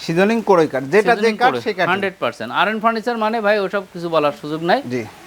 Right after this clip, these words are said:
Speaker 2: যেটা আছে সেটাই।
Speaker 1: ওকে, ধন্যবাদ,
Speaker 2: ব্যবসায়
Speaker 1: ধন্যবাদ।
Speaker 2: আল্লাহর সবচেয়ে বরকত, নিয়ামত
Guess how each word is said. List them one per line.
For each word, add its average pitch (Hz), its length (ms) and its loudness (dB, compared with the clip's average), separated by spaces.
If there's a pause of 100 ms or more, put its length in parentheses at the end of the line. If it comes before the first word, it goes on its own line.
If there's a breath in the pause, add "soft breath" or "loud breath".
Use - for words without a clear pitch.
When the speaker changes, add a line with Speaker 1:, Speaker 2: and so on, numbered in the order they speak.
(100)
Speaker 2:
যেটা 165 280 4
আছে 185 140 0 (120)
সেটাই। 139 280 2 (340)
Speaker 1:
ওকে, 127 140 -6 (100)
ধন্যবাদ, 135 220 2
Speaker 2:
ব্যবসায় 208 380 4
Speaker 1:
ধন্যবাদ। 208 120 2
Speaker 2:
আল্লাহর 185 320 0
সবচেয়ে 202 440 -6
বরকত, 165 320 0 (100)
নিয়ামত 185 340 2